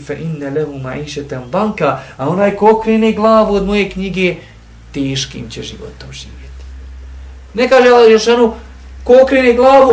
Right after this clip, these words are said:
ali siromašan. Ne. Ko god okrene glavu, bogat, siromašan, ugled, glumac,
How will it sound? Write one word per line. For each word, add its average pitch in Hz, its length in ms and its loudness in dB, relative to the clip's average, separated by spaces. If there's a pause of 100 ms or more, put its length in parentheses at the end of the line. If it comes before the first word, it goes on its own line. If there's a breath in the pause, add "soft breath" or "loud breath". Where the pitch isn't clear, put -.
ali 247 180 4
siromašan. 240 600 2
Ne. 139 180 -8 (1040)
Ko 156 160 0
god 160 280 0
okrene 139 420 -4
glavu, 120 440 -8
bogat, 143 520 2
siromašan, 139 680 -6
ugled, 131 480 -8
glumac, 151 600 -6